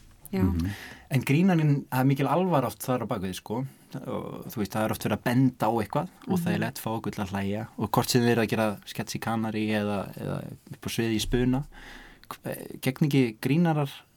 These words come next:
Speaker 3: svona einhverju samfélagslegu hlutverki?
Speaker 1: Það er náttúrulega, sko, ég var hérna í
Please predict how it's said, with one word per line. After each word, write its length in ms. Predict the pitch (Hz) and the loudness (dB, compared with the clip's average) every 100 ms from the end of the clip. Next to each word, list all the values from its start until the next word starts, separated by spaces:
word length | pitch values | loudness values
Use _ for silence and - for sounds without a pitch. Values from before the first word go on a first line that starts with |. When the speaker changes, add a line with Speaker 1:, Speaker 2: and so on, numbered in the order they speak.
| - | -2
Speaker 3:
svona 240 | 127 120 | 2 2
einhverju 180 | 123 113 | 0 0
samfélagslegu 500 | - 165 202 - 143 | 0 0 -2 0 0
hlutverki? 380 | 175 - - - _ - 175 _ _ _ - - - | 0 -4 -12 -20 _ -16 -16 _ _ _ -20 -20 -10
Speaker 1:
Það 80 | - | 0
er 40 | 233 | 4
náttúrulega, 500 | 269 277 269 240 233 | 4 4 4 2 0
sko, 220 | - 233 | -2 0
ég 160 | 233 | 2
var 120 | 247 240 | 4 2
hérna 440 | 226 233 233 226 | 2 4 4 2
í 440 | - 233 226 226 | 2 2 4 2